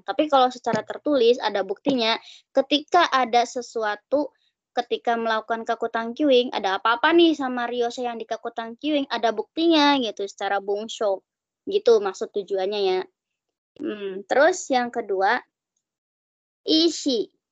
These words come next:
kanggo shokuin no iryo kankei shato no renke o kakuho suru koto. Harus saling tetap bekerja sama dengan iryo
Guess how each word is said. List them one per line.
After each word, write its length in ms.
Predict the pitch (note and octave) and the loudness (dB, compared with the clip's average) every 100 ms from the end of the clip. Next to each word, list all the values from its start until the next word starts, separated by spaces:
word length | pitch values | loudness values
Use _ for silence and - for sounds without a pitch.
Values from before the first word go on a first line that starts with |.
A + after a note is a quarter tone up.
| _ _ | _ _
kanggo 480 | - C#4+ D4+ D4+ C4 | 0 4 6 6 6
shokuin 560 | C4 C#4 C4 B3 A3+ A3+ | 2 -2 0 -2 -2 -2
no 80 | B3+ | 0
iryo 320 | B3 A3+ A#3 A3 | 0 2 2 2
kankei 480 | D4 D4+ D4+ C#4+ | 2 4 4 2
shato 320 | D4 C#4 C4 G3 | 0 -2 0 -2
no 160 | A#3 - | 0 0
renke 640 | B3+ C4 C4 B3 A3+ G#3+ - | 0 0 0 0 -2 -2 0
o 160 | C4+ - _ _ - | 2 0 _ _ -12
kakuho 480 | G#3+ - G3+ G#3+ G#3+ | -10 -6 -2 -2 -2
suru 240 | G#3 G3 | -4 -8
koto. 400 | - G3 - - _ _ _ _ - | -8 -14 -14 -14 _ _ _ _ 0
Harus 560 | A#3 B3+ F4 F4+ - | 2 4 2 0 -2
saling 400 | C4 A#3+ C#4 D4 | 2 4 4 2
tetap 400 | C4+ A#3+ C#4 C#4 _ | 0 -2 -4 -4 _
bekerja 480 | A3+ A3+ G#3+ G3+ G#3 | -6 -4 -6 -4 -4
sama 400 | G3+ G3 A#3 C#4+ A3 | -2 -2 0 0 -2
dengan 320 | G3+ A#3+ - | -4 -4 -4
iryo 480 | A3 G#3 G#3 B3 | -4 -2 2 2